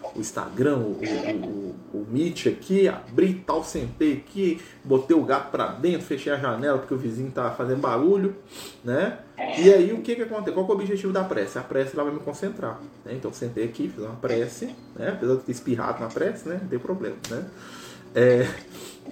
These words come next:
a prece ajuda a gente a se concentrar, né? Entrar em equilíbrio, né? À distância, tá? Então, esse é o objetivo da prece, né? Vamos ver aqui as perguntas do pessoal,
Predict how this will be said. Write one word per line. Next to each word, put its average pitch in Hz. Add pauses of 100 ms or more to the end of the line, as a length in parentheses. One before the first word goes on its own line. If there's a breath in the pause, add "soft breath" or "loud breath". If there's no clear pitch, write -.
(600)
a 156
prece 143
ajuda 151
a -
gente 147
a -
se -
concentrar, 180 (880)
né? 120
Entrar 131 (580)
em 120
equilíbrio, 120 (380)
né? 123 (1120)
À 95
distância, - (320)
tá? 123
Então, 113
esse 117
é -
o 127
objetivo 131
da 113
prece, - (480 loud breath)
né? 110
Vamos 127
ver 127
aqui 120
as 127
perguntas 117
do 113
pessoal, -